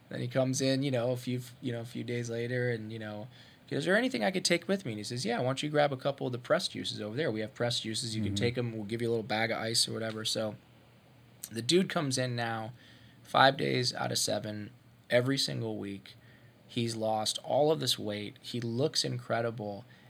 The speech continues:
Speaker 1: And he can't stop asking questions. He just comes in and he's just lit up and he's excited and he's telling his neighbors about it. And that, I believe, is how we're gonna change the
Speaker 2: That's
Speaker 1: world.
Speaker 2: how you change it. Yeah.
Speaker 1: Yeah.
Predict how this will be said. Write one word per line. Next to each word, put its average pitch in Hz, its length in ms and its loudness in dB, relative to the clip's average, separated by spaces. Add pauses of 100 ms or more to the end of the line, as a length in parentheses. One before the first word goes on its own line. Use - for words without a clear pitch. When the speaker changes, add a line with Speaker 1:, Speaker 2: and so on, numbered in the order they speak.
Speaker 1:
And 131 120 -4
he 123 200 -4
can't 131 540 -4
stop 110 480 -4
asking 107 520 -6
questions. 127 720 -6 (120)
He 117 200 -4
just 120 280 0
comes 135 340 -2
in 131 200 0
and 110 80 -4
he's 107 160 -6
just 113 220 -4
lit 123 340 2
up 120 220 2
and 110 80 -8
he's 110 100 -8
excited 123 540 2
and 107 80 -8
he's 104 120 2
telling 127 320 -2
his 113 140 -4
neighbors 120 460 -2
about 107 340 -4
it. 107 140 -4 (400)
And 120 260 2
that, 131 420 4
I 123 120 0
believe, 110 480 -2
is 110 120 0
how 110 280 -2
we're 107 100 -4
gonna 104 160 -8
change 101 360 -8
the 104 40 -10
Speaker 2:
That's 107 300 4
Speaker 1:
world. 117 80 4
Speaker 2:
how 101 40 4
you 101 60 0
change 98 280 0
it. 131 60 -6
Yeah. 101 220 -2
Speaker 1:
Yeah. 107 120 -8